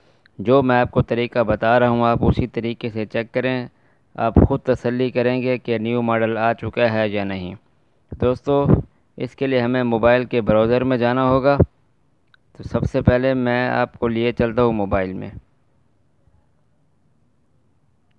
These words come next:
तो दोस्तों, हम मोबाइल की स्क्रीन में आ चुके हैं।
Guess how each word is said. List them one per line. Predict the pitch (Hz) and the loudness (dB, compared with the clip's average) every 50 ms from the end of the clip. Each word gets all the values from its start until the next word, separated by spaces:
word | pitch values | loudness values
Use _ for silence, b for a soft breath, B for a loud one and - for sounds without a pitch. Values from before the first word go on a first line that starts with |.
| _ _ _ _ - | _ _ _ _ -10
तो | - 113 | -6 -2
दोस्तों, | 113 127 131 - - 143 | -2 -2 -2 0 2 2
हम | 131 127 | 2 4
मोबाइल | 123 117 110 120 123 127 127 | 2 4 4 4 4 4 2
की | 127 131 | -2 -8
स्क्रीन | 117 - 120 110 120 123 120 123 | -6 -6 -4 -4 -2 -4 -2 -2
में | 120 117 110 | -2 -2 -2
आ | 110 110 | -2 -2
चुके | 110 - 135 139 147 143 | -4 -6 -8 -4 -2 -2
हैं। | 131 127 127 127 | -2 -2 -4 -4